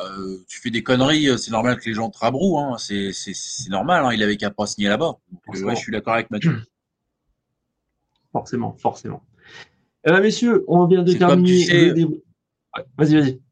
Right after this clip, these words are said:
Speaker 1: c'est comme, je finis juste. C'est comme, tu sais,
Speaker 2: Vas-y,
Speaker 1: les gens
Speaker 2: vas-y.
Speaker 1: qui, euh, par exemple, euh, signent au, au soccer, qui signent au P S G,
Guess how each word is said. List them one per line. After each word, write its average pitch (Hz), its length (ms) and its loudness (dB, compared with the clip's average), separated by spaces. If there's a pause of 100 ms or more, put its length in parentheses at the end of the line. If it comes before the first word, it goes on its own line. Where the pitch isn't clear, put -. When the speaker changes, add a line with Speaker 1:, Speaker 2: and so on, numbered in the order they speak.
(1040)
Speaker 1:
c'est 131 180 -4
comme, 139 280 0
je 131 120 -4
finis 156 220 -2
juste. 151 320 -4 (200)
C'est - 180 -6
comme, 156 280 2
tu - 180 -14
sais, 190 200 2
Speaker 2:
Vas-y, 170 100 6
Speaker 1:
les 139 60 4
gens 165 160 4
Speaker 2:
vas-y. 175 80 0
Speaker 1:
qui, 135 260 -2
euh, 123 300 2
par 113 200 -4
exemple, 127 260 -2
euh, 123 180 2
signent 131 400 -2
au, 120 640 0
au 113 60 -4
soccer, 139 480 0 (340)
qui - 120 -14
signent 135 240 -2
au 131 60 4
P 135 160 4
S 127 80 4
G, 180 380 2